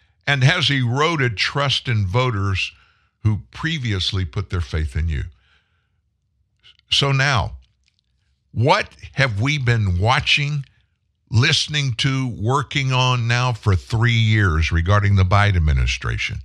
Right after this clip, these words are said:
Corruption, financial corruption.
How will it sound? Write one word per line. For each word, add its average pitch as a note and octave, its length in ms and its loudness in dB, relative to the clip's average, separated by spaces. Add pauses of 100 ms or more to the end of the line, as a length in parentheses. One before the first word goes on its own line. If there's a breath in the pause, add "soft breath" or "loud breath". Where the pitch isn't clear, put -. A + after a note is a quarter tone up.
(220 soft breath)
Corruption, - 880 0 (500 soft breath)
financial F#3 1080 -2 (800)
corruption. G2 760 0